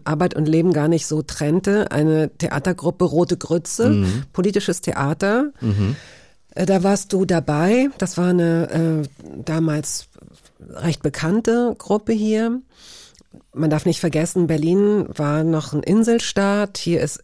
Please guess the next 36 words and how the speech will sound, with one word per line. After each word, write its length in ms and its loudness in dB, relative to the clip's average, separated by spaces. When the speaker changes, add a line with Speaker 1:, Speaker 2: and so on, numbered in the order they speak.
Speaker 1:
irre 280 4
viel 260 0
passiert 460 -2
in 140 2
der 220 0
Zeit, 340 -2
bevor 280 -2
es 80 -2
dann 160 -2
manchen 400 0
Leuten 340 -4
auch 260 -6
zu 180 -6
sehr 180 0
ein 140 -2
Vakuum 520 -4
wurde 400 0
und 340 -4
sich 260 -4
von 240 0
sich 140 -4
selbst 320 0
ernährt 360 2
hat 180 0
sozusagen. 600 0
Aber 180 0
in 120 0
der 180 2
Zeit 320 -2
war 180 0
es 260 -6
innovativ, 680 2
wild, 380 2
verrückt, 640 -2
äh, 140 0
beeindruckend. 1120 2